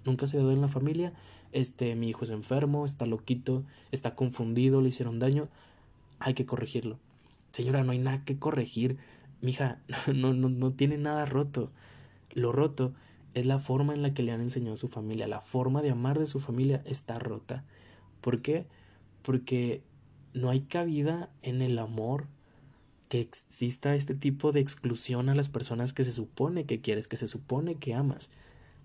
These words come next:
No es justo excluir a alguien de la familia por tener este tipo de,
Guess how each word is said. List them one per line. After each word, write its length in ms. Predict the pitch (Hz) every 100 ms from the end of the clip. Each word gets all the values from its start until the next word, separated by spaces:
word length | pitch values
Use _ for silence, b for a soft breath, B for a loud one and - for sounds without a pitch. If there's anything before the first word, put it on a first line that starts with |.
| - - _ -
No 100 | 135
es 120 | 131 -
justo 340 | 151 156 -
excluir 400 | 131 - 120 120
a 40 |
alguien 200 | 120 127
de 60 | 139
la 120 | 143
familia 560 | 139 120 117 117 123 139 B B B - -
por 180 | - 127
tener 480 | - 120 117 120 127 B B B
este 240 | 127 127 139
tipo 380 | 139 139 147
de, 520 | 147 147 135 120 110